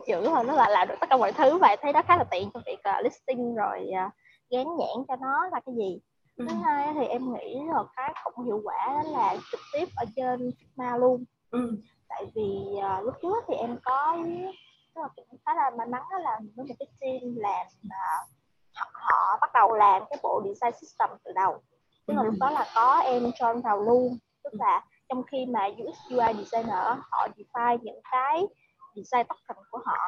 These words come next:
Speaker 1: tức là họ có những cái, um, ví dụ như toggle on off, rồi, ờ, họ có nút close như thế nào, một cái table thì có những cái component ở trong đó. Thì song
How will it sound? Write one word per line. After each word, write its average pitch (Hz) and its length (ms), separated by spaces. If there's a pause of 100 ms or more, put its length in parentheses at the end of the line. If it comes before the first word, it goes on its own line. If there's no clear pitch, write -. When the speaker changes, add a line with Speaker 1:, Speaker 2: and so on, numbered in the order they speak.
(180)
Speaker 1:
tức - 120
là 214 120
họ 185 380
có 254 80
những 226 340
cái, 262 220
um, 262 380 (340)
ví 277 80
dụ 226 80
như 220 220
toggle 196 640 (260)
on 247 140
off, 269 280 (560)
rồi, 185 300 (160)
ờ, 196 140
họ - 180
có 277 80
nút 302 160 (440)
close 254 540
như 262 180
thế 294 140
nào, 214 400 (280)
một - 140
cái 294 260 (120)
table 240 280
thì 202 100
có 262 120
những 226 120
cái 185 120
component 220 460
ở 196 140
trong 226 120
đó. 262 280 (380)
Thì 214 220 (360)
song 277 140